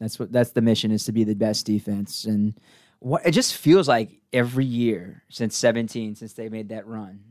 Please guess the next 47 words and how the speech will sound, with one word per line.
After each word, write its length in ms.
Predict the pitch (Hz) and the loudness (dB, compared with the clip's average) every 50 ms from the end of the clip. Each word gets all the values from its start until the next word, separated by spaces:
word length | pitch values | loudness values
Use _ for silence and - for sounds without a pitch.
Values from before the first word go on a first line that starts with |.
| _ _ _ | _ _ _
since 160 | 120 117 - | -16 -14 -10
the, 180 | 117 110 95 87 _ _ _ _ | -10 -10 -12 -12 _ _ _ _
the 60 | - 123 | -14 -6
defense 320 | 113 135 131 156 135 123 | -6 -4 -4 -4 -6 -6
has 120 | 123 120 107 | -6 -8 -10
just 160 | 110 107 - | -10 -12 -12
improved 420 | 110 110 107 - - 123 117 104 98 | -12 -12 -10 -6 -4 -4 -4 -4 -6
under 160 | 101 95 95 | -8 -10 -10
Dennis. 540 | 95 98 107 101 95 95 - - - - - _ _ _ _ _ _ | -10 -12 -12 -12 -14 -16 -16 -18 -18 -20 -20 _ _ _ _ _ _
And 160 | - 110 110 | -4 0 0
then 120 | 110 110 110 | 2 2 2
now 140 | 110 110 107 | 2 2 0
you 160 | 107 110 110 | 0 0 0
have 260 | 110 110 107 107 - _ _ _ _ _ _ _ _ | 0 -2 -2 -4 -6 _ _ _ _ _ _ _ _
Chris 420 | - 127 123 113 110 - - - | 2 4 4 6 4 2 -2 -2
and, 440 | 117 113 113 113 117 113 135 139 - _ | 0 0 0 -2 -2 -6 -10 -16 -16 _
and 360 | - 127 117 113 107 107 104 101 | 0 2 4 4 4 4 2 2
Ryan 480 | 117 117 117 117 117 113 113 113 117 - | 4 4 6 6 6 4 2 0 0 0
in 100 | 113 110 | 0 0
charge 280 | 104 117 113 113 104 107 | 2 2 2 2 2 2
of 60 | 104 | -2
the 80 | 110 | -4
defense. 640 | 101 101 113 110 104 - 113 113 110 107 - - - _ | -2 0 -2 -2 0 -2 -4 -4 -4 -6 -8 -14 -20 _
I'm 60 | _ | _
sure 100 | - - | -20 -14
Dennis 260 | - 107 104 104 - | -12 -10 -10 -10 -10
is 60 | - - | -12 -14
gonna 160 | 104 95 95 | -16 -16 -12
call 160 | - 113 98 | -12 -12 -12
the 40 | 98 | -12
plays, 200 | - 117 113 98 | -12 -12 -12 -12
but 140 | 104 98 - | -12 -14 -14
you 100 | 101 104 | -16 -12
having 260 | 139 170 196 170 123 | -6 -2 0 2 4
those 240 | 123 135 151 139 123 | 6 6 6 4 2
guys 540 | 123 120 104 82 87 95 110 - - - _ _ _ _ _ _ _ _ _ _ _ _ _ _ _ - | 0 -4 -4 -6 -10 -10 -10 -10 -10 -10 _ _ _ _ _ _ _ _ _ _ _ _ _ _ _ -2
coaching, 360 | - 123 147 - - 160 147 | 0 2 2 2 0 -4 -2
co-defensive 460 | - - 131 127 143 139 139 135 - - | -2 -2 0 0 0 0 -2 -4 -4 -2
coordinators, 520 | - 143 147 151 156 160 170 160 - - _ _ _ | 0 0 2 2 0 0 -2 -4 -6 -10 _ _ _
and 80 | - 104 | -20 -20
with 100 | 113 - | -12 -8
those 160 | 120 127 135 | -6 -6 -6
players 480 | - - 160 160 165 170 175 175 - - _ - | -2 0 2 2 2 2 0 -4 -8 -14 _ -10
and 80 | 131 | -6
the 60 | 113 110 | -6 -6
additions 480 | 104 98 123 135 - 170 165 156 139 | -2 -2 -2 -2 0 -2 -4 -2 -2
of 160 | 120 110 107 | -4 -4 -6